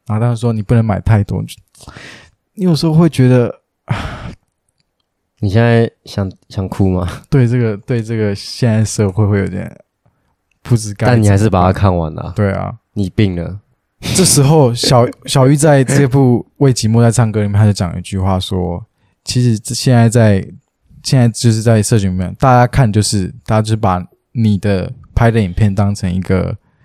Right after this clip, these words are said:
Speaker 1: 一个电影来看，一个精彩的好戏。当这个电影告了一个段落，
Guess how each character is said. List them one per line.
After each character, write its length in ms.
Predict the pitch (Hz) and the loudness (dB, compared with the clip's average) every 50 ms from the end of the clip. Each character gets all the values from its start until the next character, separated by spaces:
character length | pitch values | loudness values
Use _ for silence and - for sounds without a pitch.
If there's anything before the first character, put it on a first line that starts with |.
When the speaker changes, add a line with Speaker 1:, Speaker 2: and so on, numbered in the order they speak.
| _ - | _ -4
Speaker 1:
一 60 | 117 | 0
个 120 | 110 110 | 0 0
电 180 | - - 120 107 | 2 2 2 2
影 80 | 92 | 2
来 160 | 82 85 85 90 | 0 -2 -6 -6
看， 260 | - - 98 87 80 - _ _ | -4 -4 -4 -4 -6 -12 _ _
一 80 | - | -2
个 80 | 120 117 | -2 -2
精 180 | - - 120 | 0 0 -2
彩 140 | 120 113 107 | -2 -2 -2
的 80 | 95 95 | -2 -2
好 180 | 92 85 82 | -4 -6 -6
戏。 380 | 85 101 - - 98 87 - - _ _ _ - | -8 -10 -12 -12 -12 -12 -14 -16 _ _ _ 0
当 220 | 151 147 151 151 | 2 2 2 4
这 100 | 135 139 | 2 4
个 120 | 131 127 | 2 2
电 200 | 117 - 131 117 | 2 2 2 2
影 140 | 98 92 - - - _ | 0 -2 -6 -10 -16 _
告 160 | - - 110 101 | 0 2 2 2
了 100 | 90 90 | 0 -2
一 80 | 90 | -4
个 80 | 92 95 | -6 -6
段 220 | - - 104 95 92 | -2 -2 -2 -2 -2
落， 260 | 90 92 85 82 85 | -4 -6 -6 -8 -12